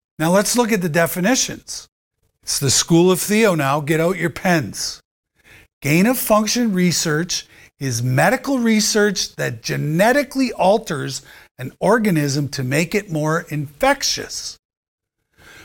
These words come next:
The researcher calls it directed evolution, which is another fancy phrase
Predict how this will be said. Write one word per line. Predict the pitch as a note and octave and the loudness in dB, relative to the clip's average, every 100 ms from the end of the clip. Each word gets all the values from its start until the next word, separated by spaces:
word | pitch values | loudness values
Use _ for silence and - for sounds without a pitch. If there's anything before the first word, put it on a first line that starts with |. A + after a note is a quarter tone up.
| - - | -20 -12
The | B2 | 0
researcher | D3+ C#4 - G3+ E3+ - D#3+ | 4 6 4 0 -2 -2 -6
calls | - E3+ E3+ D#3+ | -2 0 0 0
it | C3 | -4
directed | D3+ D#3 D#3+ D#3+ | -2 -2 0 -4
evolution, | D3 C3+ D3 F#3 - C#3+ | -4 -2 0 0 -2 -4
which | C#3+ C#3+ | -4 -4
is | C#3 | -4
another | C#3 D3+ E3 | -2 0 0
fancy | C#3+ D3+ C#3+ - B2+ | -2 -2 -2 -4 -8
phrase | - C4 D4+ B3+ G#3 F#3 - | -4 2 4 4 2 -2 -8